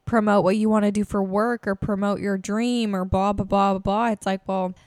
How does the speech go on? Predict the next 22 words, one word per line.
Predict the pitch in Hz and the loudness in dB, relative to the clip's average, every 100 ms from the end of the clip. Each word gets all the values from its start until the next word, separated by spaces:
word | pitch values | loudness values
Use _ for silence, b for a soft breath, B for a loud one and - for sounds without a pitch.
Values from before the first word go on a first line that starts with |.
| b | b
now | 196 196 254 185 190 | -6 -2 0 2 2
it | 185 | 0
all | 185 185 | 2 0
just | 185 185 - - | -2 -6 -10 -14
comes | - 180 175 | -6 -6 0
off | 180 214 170 175 - | 4 4 4 0 -6
kind | 190 - | -6 -6
of | 202 | -4
narcissistic. | 202 233 277 - 349 - - - - _ - 220 | -4 -4 -6 -4 -4 -4 -8 -10 -20 _ -6 -2
And | 208 | 0
again, | 202 190 269 349 220 196 | 0 2 2 2 0 0
this | 196 - | -2 0
is | 214 | -2
something | - 226 226 247 233 | 0 -2 -2 -6 -4
that | 226 | -6
most | - 214 254 | -4 -6 -6
people | - 226 - 233 233 247 247 | -8 -8 -4 -4 -2 -2 -4
just | 240 247 - | -4 -6 -4
won't | 247 247 | -4 -4
even | 254 262 | -4 -4
admit | 269 269 370 - | -4 -6 -8 -10
to. | - 196 190 | -6 -4 -4